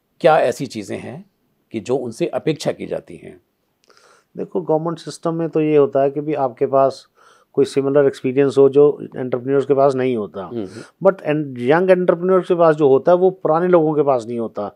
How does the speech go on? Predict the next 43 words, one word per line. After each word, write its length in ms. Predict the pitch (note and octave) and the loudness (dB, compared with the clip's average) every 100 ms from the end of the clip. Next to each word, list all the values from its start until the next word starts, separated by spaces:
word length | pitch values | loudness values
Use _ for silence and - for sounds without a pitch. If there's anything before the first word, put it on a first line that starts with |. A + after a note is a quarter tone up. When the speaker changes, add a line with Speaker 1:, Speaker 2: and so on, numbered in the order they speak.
| B2 | -14
Speaker 1:
जी। 220 | A#2 G2 | -8 -6
Speaker 2:
जो 160 | G2+ D3+ | 0 0
एस्टैब्लिश्ड 460 | C#3+ D3+ D#3 D#3 | 4 2 2 0
फर्म्स 300 | D#3 D#3 D3+ | 0 -2 0
हैं, 180 | C#3+ C#3+ | 0 2
बड़े-बड़े 360 | C#3 C#3 C#3 C#3+ | 2 2 2 2
Speaker 1:
हम्म। 80 | C#3+ | 2
Speaker 2:
लोग 240 | C#3+ C3+ | 0 0
हैं, 180 | C3 C3 | -8 -14
Speaker 1:
हम्म। 200 | - A2 - - _ F#3 | -16 -18 -18 -20 _ 6
Speaker 2:
वो 140 | G3 | 8
लोग 360 | G3 G3 F#3 F3 | 8 4 2 0
ये 180 | F#3+ F#3+ | 4 6
होता 200 | E3 F#3 | 6 4
है 60 | |
कि 140 | F#3 G3 | 4 2
भी 100 | G3 | 4
कम 240 | F#3+ F#3 | 2 4
रेट 200 | F3+ E3 | 2 2
पे 100 | F3 | 2
काम 240 | E3+ E3 E3 | 2 2 2
ले 120 | D#3 | 2
सकते 280 | E3 D#3 D#3+ | 2 0 -2
हैं, 140 | D#3+ | -2
उनके 220 | D#3+ D#3 | -2 -2
पास 80 | D#3+ | -2
Speaker 1:
हम्म। 80 | D#3 | -2
Speaker 2:
फाइनेंशियल 420 | D#3+ E3 D#3+ E3+ | -2 -4 -2 0
कैपेबिलिटीज 520 | D#3+ D#3 D#3 D#3 D#3+ | 0 0 -2 -4 -4
बहुत 260 | D3+ E3 D3 | -2 -2 -4
होती 300 | D3+ C#3+ D3+ | -10 -8 -6
है, 180 | D3+ C#3+ | -6 -8
Speaker 1:
हम्म। 140 | G#2 - - - | -10 -20 -18 -8
Speaker 2:
इनके 260 | E3 E3+ | -4 0
थोड़ी 180 | D#3 E3 | 2 2
फाइनेंशियल 380 | D3 D#3 D3+ F3+ | 2 0 0 4
कैपेबिलिटी 520 | F3 D#3+ D#3 D#3 D#3 | 4 4 0 -2 -2
में 180 | D#3 D#3 | -4 -4
भी 80 | D3+ | -2
प्रॉब्लम 340 | D3+ D3 D#3 | 2 2 0
होती 340 | D3+ C#3 D3+ D#3 | -6 -6 -6 -6
है। 200 | C#3+ A#2+ | -6 -6
Speaker 1:
हम्म। 440 | _ C3+ G#2 | _ -18 -18